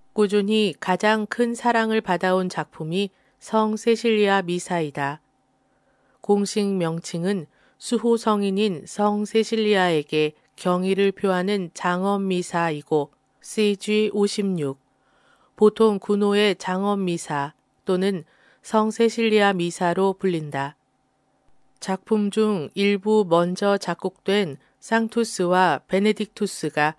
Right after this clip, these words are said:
다른 작품과 함께 공연된 적이 있으나 미사곡 전체로서는 천팔백오십오 년 십일월 이십이 일 성 세실리아 축일에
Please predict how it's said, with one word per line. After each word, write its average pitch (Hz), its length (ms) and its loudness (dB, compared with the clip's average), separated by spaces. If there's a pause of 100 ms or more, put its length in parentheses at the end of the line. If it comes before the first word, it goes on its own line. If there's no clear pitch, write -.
(300)
다른 202 320 0
작품과 202 640 0
함께 214 520 -2
공연된 202 680 0
적이 190 360 0
있으나 165 460 -4 (720)
미사곡 202 500 0
전체로서는 185 1000 0 (480)
천팔백오십오 202 1000 0
년 190 320 0
십일월 208 540 0
이십이 180 640 -4
일 135 180 -6 (380)
성 214 320 2
세실리아 208 580 2
축일에 165 520 -2